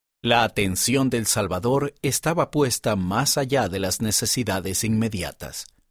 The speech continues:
Varias personas hicieron todo lo posible por llevar a su amigo ante Jesús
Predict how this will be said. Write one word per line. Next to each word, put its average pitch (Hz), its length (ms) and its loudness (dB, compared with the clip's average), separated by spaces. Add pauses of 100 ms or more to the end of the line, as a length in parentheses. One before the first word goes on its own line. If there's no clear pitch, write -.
(1080)
Varias 185 500 4
personas 131 640 0
hicieron 117 520 2
todo 147 380 2
lo 143 160 2
posible 117 520 0
por 98 200 -2
llevar 98 300 -2
a 110 80 -2
su 135 180 -2
amigo 113 400 0
ante 110 300 -2
Jesús 131 500 -2